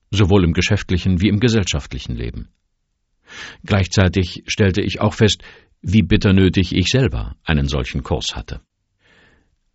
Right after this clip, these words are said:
Wenn ich heute an jene Jahre zurückdenke, bin ich entsetzt über meinen häufigen Mangel an Einfühlungsvermögen und Verständnis.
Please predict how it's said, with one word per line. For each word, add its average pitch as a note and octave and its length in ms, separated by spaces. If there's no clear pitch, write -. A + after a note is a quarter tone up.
Wenn D3 160
ich E3 140
heute D#3+ 280
an A#2+ 140
jene B2 240
Jahre A2+ 300
zurückdenke, A2 720
bin F#2 180
ich F2+ 160
entsetzt - 920
über C2+ 180
meinen C2 340
häufigen D#2 360
Mangel D#2 400
an B1+ 240
Einfühlungsvermögen D2+ 920
und D2 160
Verständnis. D2 640